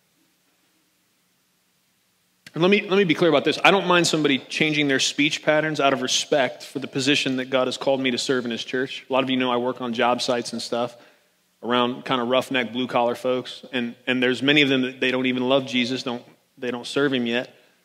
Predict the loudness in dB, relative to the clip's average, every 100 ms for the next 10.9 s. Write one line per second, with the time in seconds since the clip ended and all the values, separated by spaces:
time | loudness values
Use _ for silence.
0 | _ _ _ _ -2 0 -2 -12 0 6
1 | 6 6 4 2 2 4 4 2 0 -2
2 | -4 -20 _ _ _ _ _ 0 2 2
3 | 2 2 0 2 4 2 2 -2 -2 -8
4 | _ _ _ 2 2 4 4 4 2 2
5 | 0 -4 -4 -2 -2 -6 -6 -4 -4 -2
6 | -2 2 2 2 2 2 4 4 4 2
7 | 2 -2 -4 -4 -4 -4 -14 -4 0 2
8 | 0 0 -2 -4 -6 -8 -6 0 0 4
9 | 4 4 2 0 0 -2 -4 0 0 0
10 | -4 -2 -2 -2 -2 -4 -4 -6 -6